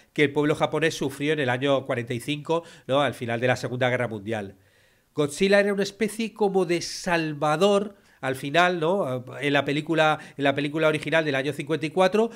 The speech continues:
porque, bueno, sí, causa mucho, un gran desastre, ¿no? Destruye mucho, pero al final resulta, eh, una especie de salvador, porque, porque salva a Japón y a, y al mundo de, de, de muchos males.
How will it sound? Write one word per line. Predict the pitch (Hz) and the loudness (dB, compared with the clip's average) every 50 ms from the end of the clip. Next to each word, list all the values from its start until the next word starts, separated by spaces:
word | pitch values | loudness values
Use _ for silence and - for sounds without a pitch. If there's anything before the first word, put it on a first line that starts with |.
| - - _ | -14 -16 _
porque, | - 147 143 - 139 | -2 -2 0 0 0
bueno, | 131 151 151 131 117 | 0 2 0 0 -2
sí, | - 156 147 120 | -2 -4 -4 -2
causa | - 131 135 120 127 120 | -2 -2 -2 -2 -4 -6
mucho, | 120 135 135 131 147 131 131 127 127 | -6 -6 -8 -4 -2 -2 0 0 -2
un | 131 127 139 131 | -4 -6 -8 -4
gran | 127 139 131 | -2 -2 -2
desastre, | 120 123 120 - 185 208 208 - - 220 214 208 | -2 -4 0 2 2 2 2 0 -2 -2 -2 0
¿no? | 170 151 170 190 | 0 0 -2 -2
Destruye | 156 135 120 131 - 135 135 151 | -2 -6 -10 -8 -8 -4 -4 -4
mucho, | 156 175 185 - 220 214 - - - _ | -4 -4 -2 -2 -2 -4 -4 -10 -14 _
pero | - 165 165 | -2 0 0
al | 156 | 0
final | - 185 175 208 214 | 0 0 0 0 0
resulta, | 202 190 - 220 214 208 208 226 226 226 - - - - - | 0 -2 -4 -4 -4 -2 -2 -2 -2 -2 -4 -10 -18 -14 -6
eh, | 170 165 160 165 165 160 | -2 0 0 0 0 -2
una | - 190 180 175 208 | -6 -6 -2 -2 -2
especie | 190 208 208 214 226 | -2 0 -2 -2 -2
de | 202 | 0
salvador, | - 185 139 131 131 170 220 214 180 123 - | 0 0 0 2 2 4 4 2 2 0 -4
porque, | 147 127 - - 123 110 | -6 -6 -6 -6 -8 -8
porque | - 120 - - | -8 -12 -14 -14
salva | 123 - 143 160 170 170 | -10 -4 -2 0 2 2
a | 165 | 0
Japón | - - 143 120 - 185 220 233 233 233 240 240 - - - - - | 0 -2 -6 -2 2 4 4 4 4 2 -2 -6 -12 -20 -20 -6 0
y | 143 | 0
a, | 139 139 | 0 2
y | 135 | 2
al | 135 131 131 | 0 0 0
mundo | 139 151 160 165 185 180 | -2 -6 -4 -2 0 0
de, | 165 139 127 123 | 0 0 -2 -4
de, | 107 120 117 | -6 -8 -10
de | 104 123 | -8 -8
muchos | 123 135 139 139 139 117 - 107 | -6 -6 -6 -6 -6 -10 -10 -10
males. | 98 95 92 80 - - - - _ | -14 -14 -14 -16 -20 -20 -20 -20 _